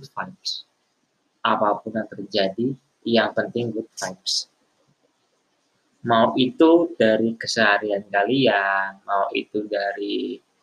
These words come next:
mungkin yang sekarang lagi dapat kabar baik, saya ucapkan selamat, gue ucapin selamat. Yang lagi ada masalah, ayo kita selesaikan bareng-bareng, kita pikirin bareng-bareng.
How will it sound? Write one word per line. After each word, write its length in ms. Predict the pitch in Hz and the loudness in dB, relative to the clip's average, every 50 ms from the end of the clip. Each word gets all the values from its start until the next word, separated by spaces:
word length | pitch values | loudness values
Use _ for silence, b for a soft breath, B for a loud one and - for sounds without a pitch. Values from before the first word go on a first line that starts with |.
| _ _ _ _ _ _ _ _ _ | _ _ _ _ _ _ _ _ _
mungkin 240 | 117 113 - 147 156 | -10 -4 -2 0 2
yang 240 | 156 151 143 143 139 | 2 2 2 2 0
sekarang 480 | - - - 131 123 123 127 127 127 | 0 0 2 2 2 2 2 2 0
lagi 560 | 123 120 117 113 117 117 117 117 120 120 120 - _ _ _ _ _ _ _ - | 0 0 -2 -2 -2 -2 0 0 0 -2 -2 -6 _ _ _ _ _ _ _ -4
dapat 240 | 110 113 - 117 | -2 0 0 0
kabar 320 | 120 - 120 117 113 123 120 117 | 0 0 0 0 2 2 0 2
baik, 400 | 120 123 127 143 160 165 165 - _ _ _ _ _ _ _ _ _ _ _ _ _ _ _ _ _ _ _ _ _ _ _ _ | 2 2 4 2 2 0 -2 -6 _ _ _ _ _ _ _ _ _ _ _ _ _ _ _ _ _ _ _ _ _ _ _ _
saya 240 | - - 120 120 117 | -8 -4 -2 -2 -2
ucapkan 320 | - - 113 113 - 123 117 | -2 -4 -6 -6 -6 -6 -6
selamat, 560 | - - 107 104 - 127 135 135 135 131 127 - _ _ _ _ _ | -2 -2 -2 0 2 2 2 2 2 2 -2 -6 _ _ _ _ _
gue 140 | - 110 110 104 98 | -4 -2 -2 0 0
ucapin 240 | 110 104 - 113 - | -2 -2 -2 -4 -8
selamat. 720 | - 104 98 104 107 113 120 123 123 127 127 123 - - _ _ _ _ _ _ _ _ _ _ _ _ _ | -4 -2 -2 -2 0 0 2 4 4 4 4 2 0 -6 _ _ _ _ _ _ _ _ _ _ _ _ _
Yang 280 | _ 113 110 107 107 107 | _ -2 -2 0 0 0
lagi 520 | 107 110 110 104 104 - _ 110 107 107 107 107 107 107 110 110 | 2 2 2 0 -2 -6 _ -8 -6 -4 -4 -4 -4 -4 -4 -4
ada 180 | 107 104 - 107 101 | -4 -4 -6 -8 -6
masalah, 640 | 104 104 101 - - 104 98 101 107 113 110 110 110 110 110 - _ _ _ _ _ _ _ - | -6 -4 -4 -4 -4 -4 -4 -2 0 0 0 0 0 -2 -4 -10 _ _ _ _ _ _ _ -2
ayo 320 | 110 110 110 110 117 - - _ _ _ | 0 2 2 2 0 -2 -6 _ _ _
kita 320 | - - - 101 98 - - _ _ _ _ _ _ _ _ - | -10 -4 -2 -2 -2 -4 -6 _ _ _ _ _ _ _ _ -20
selesaikan 400 | - - 117 113 107 117 117 113 | -6 0 0 0 2 2 0 2
bareng-bareng, 640 | 107 104 98 98 98 101 - 87 92 92 98 98 - | 2 2 2 2 0 0 -2 -2 -2 -6 -8 -12 -14
kita 240 | - - 98 98 | -8 -6 -6 -4
pikirin 320 | - 104 101 104 101 104 101 | -4 -2 -2 -2 -2 -4 -2
bareng-bareng. 560 | - 98 98 101 - 98 95 95 95 95 - | -2 -2 -2 -4 -6 -8 -8 -8 -8 -10 -12